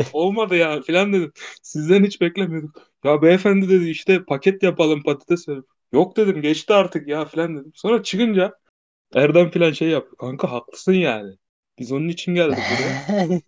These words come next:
Speaker 1: <laughs>
Speaker 2: <laughs> Ben de şöyle, "Ulan," dedim, <laughs> "kıçı kırık patates kızartması için de yapılmaz," falan.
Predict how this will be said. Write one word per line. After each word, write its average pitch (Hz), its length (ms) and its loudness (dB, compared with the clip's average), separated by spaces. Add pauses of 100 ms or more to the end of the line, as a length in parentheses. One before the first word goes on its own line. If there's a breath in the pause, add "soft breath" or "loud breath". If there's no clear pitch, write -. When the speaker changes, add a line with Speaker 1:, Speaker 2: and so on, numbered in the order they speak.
(120)
Speaker 1:
<laughs> - 200 -8 (340)
Speaker 2:
<laughs> - 720 -6
Ben 170 180 0
de 190 60 4
şöyle, 190 200 0
"Ulan," 131 300 -4
dedim, 165 220 -10 (180)
<laughs> - 200 -20
"kıçı 190 300 0
kırık 185 200 0 (200)
patates 170 520 -4
kızartması 170 600 -4
için 185 300 -6
de 147 120 -6 (380 loud breath)
yapılmaz," 160 560 2
falan. 202 280 -6